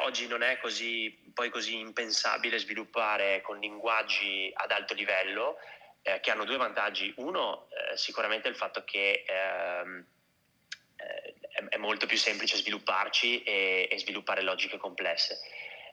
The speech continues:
E il secondo è che anche a livello, eh, diciamo così, aziendale, non si devono più per forza cercare risorse, eh, molto, molto, molto, molto verticali sul mondo dell'hardware,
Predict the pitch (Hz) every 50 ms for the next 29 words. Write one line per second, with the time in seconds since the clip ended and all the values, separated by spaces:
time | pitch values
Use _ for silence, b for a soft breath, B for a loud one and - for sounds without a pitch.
0 | B - 110 110 117 123 - - 175 - - 143 165 185 185 147 117 104 107 117
1 | 117 - - - 110 113 120 127 127 - - - - _ _ _ _ _ - 117
2 | 131 131 - 165 143 123 107 110 110 117 120 120 117 117 113 107 107 - - -
3 | - _ _ _ - - 98 98 95 92 - - - 104 101 104 104 110 104 -
4 | - 98 98 98 95 104 104 101 104 107 104 95 87 82 82 85 92 98 107 -
5 | B B B B B B B B B B B _ - - 123 117 123 123 131 131
6 | 135 135 123 - - - 135 120 131 139 147 156 151 143 131 123 - - - _
7 | _ _ _ _ _ - 127 135 147 156 160 147 - - _ _ - 117 110 107
8 | - - - 110 113 113 120 117 - - 117 113 - - 110 107 107 - - -
9 | - 110 110 113 113 113 113 110 107 101 - - - 107 110 110 110 - - -
10 | 117 113 113 113 113 - - - _ _ _ _ _ _ _ _ - - 104 104
11 | 101 101 101 101 101 - - - 113 113 123 131 135 143 147 143 - 127 120 123
12 | 127 127 - - - 117 120 117 - 117 107 107 113 113 - 120 110 110 107 -
13 | - - 110 104 - 110 107 107 104 104 107 107 107 107 104 104 107 - - 107
14 | 107 104 107 107 104 107 104 104 101 101 101 101 95 92 92 92 95 92 92 90
15 | 87 90 92 92 -